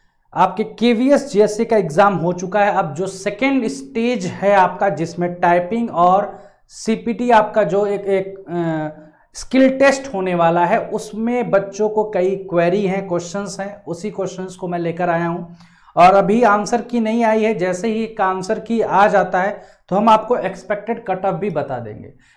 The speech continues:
लेकिन जो अभी आपको तैयार करना है, जो लग रहा है पेपर देने, दे के आने के बाद आपको लग रहा है कि नहीं मेरे नाइंटी प्लस बन रहे हैं, मैं safe side में हूं typing और skill test के लिए,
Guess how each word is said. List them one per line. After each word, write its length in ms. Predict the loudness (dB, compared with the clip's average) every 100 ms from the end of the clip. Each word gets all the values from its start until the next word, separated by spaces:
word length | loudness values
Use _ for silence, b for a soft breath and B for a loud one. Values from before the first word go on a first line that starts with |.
| b
लेकिन 360 | 0 0 -2 0
जो 200 | 2 4
अभी 380 | 4 2 4 6
आपको 260 | 4 2
तैयार 480 | 0 2 6 6 6
करना 220 | 4 2 2
है, 80 |
जो 180 | 2 0
लग 340 | 0 2 4 6
रहा 140 | 6
है 100 | 4
पेपर 400 | 4 0 2 2
देने, 260 | 2 0 -2 -8 -14 -20 _ 2
दे 140 | 2
के 120 | 4
आने 240 | 2 2 0
के 80 | 2
बाद 160 | 4
आपको 240 | 4 2 2
लग 220 | 2 2
रहा 120 | 2
है 160 | 2 -2 B B B
कि 60 |
नहीं 200 | -2 0
मेरे 240 | -2 -2 0
नाइंटी 380 | 0 0 -2 -6
प्लस 320 | 0 0 0 0
बन 220 | 2 4
रहे 240 | 6 4
हैं, 340 | 2 -4 -6 -12 b b b
मैं 160 | 2 4
safe 300 | 4 4 4
side 360 | 6 4 4 2
में 100 | 0
हूं 120 | 0
typing 460 | 2 2 2 0 4
और 260 | 6 6
skill 260 | 4 -4 -4
test 340 | 0 0 0
के 100 | 0
लिए, 220 | 2 4